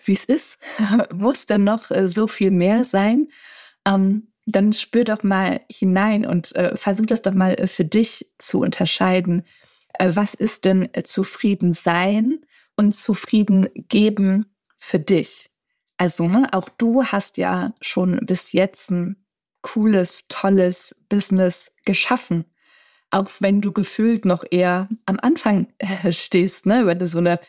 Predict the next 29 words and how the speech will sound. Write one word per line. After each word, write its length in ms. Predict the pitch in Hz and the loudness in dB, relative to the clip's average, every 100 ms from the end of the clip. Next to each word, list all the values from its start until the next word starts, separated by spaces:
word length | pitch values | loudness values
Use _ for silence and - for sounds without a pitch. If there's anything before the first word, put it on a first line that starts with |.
| - _ | -20 _
Lebensbahn 960 | 196 196 226 220 - - 175 180 190 185 | 2 4 4 2 -2 -4 -2 2 2 2
deines 320 | 185 185 180 | 2 0 -2
Business 440 | - 185 185 190 | -2 0 2 0
anschaust, 720 | - 190 214 - 180 190 - | 2 2 2 2 0 0 0
noch 180 | 180 175 - | 2 2 0
irgendwie 300 | 180 170 - | -4 -2 0
in 80 | 170 | -2
den 160 | 180 - | -2 0
ersten 560 | 185 185 - 175 175 - _ _ _ _ | 0 -2 -4 -4 -4 -10 _ _ _ _
oder 140 | 190 185 | -2 -2
auch 80 | 175 | 0
minderjährig 640 | 214 240 175 - 165 - | 2 2 2 0 -4 -2
<laughs> 20 | |
bist, 320 | 254 247 - | -4 -4 -2
ne? 140 | 262 254 | 0 2
Wenn 120 | 240 | 2
man 160 | 185 180 | 0 0
so 160 | 175 | -2
die, 180 | 160 170 | 0 0
die 220 | 147 160 | 0 0
Lebenszeit 640 | 175 180 180 - - 180 - | 2 4 2 -2 -2 0 0
anschaut. 460 | 175 175 - 202 - - - - - - - | 0 0 0 -2 -4 -14 -20 -20 -20 -20 -4
Du 140 | 220 214 | 0 0
kannst 340 | 202 208 - | 0 -2 -2
aber 160 | 185 196 | -2 0
trotzdem 640 | - 214 - 226 214 214 | -2 -4 -4 0 0 0
stolz 800 | - - 185 190 233 233 - - - | -4 -2 0 2 0 -4 -14 -12 -2
und, 320 | 190 180 - | 0 0 -2
ähm, 300 | 180 180 190 | -2 -4 -6